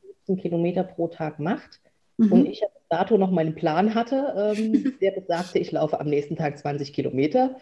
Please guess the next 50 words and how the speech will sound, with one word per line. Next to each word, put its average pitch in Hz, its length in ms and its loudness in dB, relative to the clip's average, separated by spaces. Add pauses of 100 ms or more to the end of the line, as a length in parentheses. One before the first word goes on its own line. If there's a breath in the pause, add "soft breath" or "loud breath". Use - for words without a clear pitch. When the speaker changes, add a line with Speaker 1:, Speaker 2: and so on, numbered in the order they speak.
Speaker 2:
Mhm. 226 260 0
Speaker 1:
Und - 100 2
damit 175 280 0
war - 160 -6
für 220 80 0
uns 190 140 -2
beide - 220 -6
schon 220 160 0
von 208 140 -2
vornherein 190 480 -4
klar, 185 200 -4
dass 185 180 -10
wir 175 100 -4
einfach 160 220 -8
den 156 180 -4
ersten 147 240 -8
Tag 277 240 -8
gemeinsam 240 420 0
verbringen 208 480 2
und 180 140 -2
sich 180 180 -8
dann 165 220 -4
aber 165 240 -6
ab - 160 -12
dem 160 140 -6
zweiten 147 320 -8
Tag 147 240 -14
unsere 147 340 -6
Wege 147 180 -2
so 139 100 -8
ein 135 80 -6
bisschen 135 360 -10 (480)
nicht 196 240 0
trennen, 226 300 4
aber 190 200 0
jeder 185 300 4
sein 165 220 -2
eigenes 143 380 -6
Tempo. 123 440 -14 (460)
Speaker 2:
Ja, 233 280 2 (560)
schön. 214 640 2 (260)
Okay. 214 460 -4 (380 loud breath)
Und 220 260 6
wie 226 140 6
hat 285 180 2
sich 247 160 0
das 262 200 2
für 247 80 -4
dich - 200 2
angefühlt, 202 720 -2